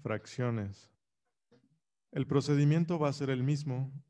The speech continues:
pero primero nos conviene convertir a las fracciones en algo más fácil de manejar. Un modo es dividiendo el numerador entre el denominador. Uno entre dos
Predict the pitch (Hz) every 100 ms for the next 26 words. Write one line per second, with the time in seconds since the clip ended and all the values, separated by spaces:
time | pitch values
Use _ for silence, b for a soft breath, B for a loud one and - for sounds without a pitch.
0 | _ 127 120 120 127 151 170 151 151 123
1 | 123 139 143 131 117 107 - 135 135 127
2 | 135 110 - 131 139 165 165 - 127 123
3 | 127 123 127 123 135 135 143 143 113 107
4 | 104 - 113 104 101 _ _ _ _ _
5 | _ _ _ _ 160 165 180 196 190 156
6 | 143 131 135 143 147 131 120 113 113 123
7 | 127 117 113 110 110 110 113 107 117 120
8 | 110 - _ _ _ _ _ _ _ 147
9 | 143 143 135 131 113 135 190 - -